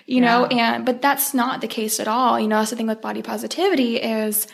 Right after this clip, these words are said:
Speaker 1: there are so many bodies, so many frames. Like, you know, someone might have wider hips than someone else. Someone might be taller than someone else. It's just, like,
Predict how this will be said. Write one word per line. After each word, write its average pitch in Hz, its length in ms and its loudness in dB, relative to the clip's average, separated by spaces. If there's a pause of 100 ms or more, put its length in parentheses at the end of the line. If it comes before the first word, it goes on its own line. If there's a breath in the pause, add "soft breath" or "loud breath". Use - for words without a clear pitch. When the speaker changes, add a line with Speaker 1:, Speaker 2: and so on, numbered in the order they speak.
(300 loud breath)
Speaker 1:
there 247 240 4
are 233 320 6
so 220 560 4
many 208 380 0
bodies, 254 580 4
so 214 160 -2
many 202 240 -2
frames. 233 720 0
Like, 202 240 -2 (340)
you 233 100 2
know, 220 120 4
someone 220 340 4
might 202 180 2
have 208 300 -2
wider 202 400 0
hips - 640 -4 (180)
than 214 340 -2
someone 226 360 2
else. 247 320 4
Someone 214 200 0
might 208 200 -2
be 214 420 -6 (300)
taller 220 380 0
than 247 140 4
someone 254 280 4
else. 262 480 0
It's 226 200 -4
just, 220 260 -4
like, 208 480 -8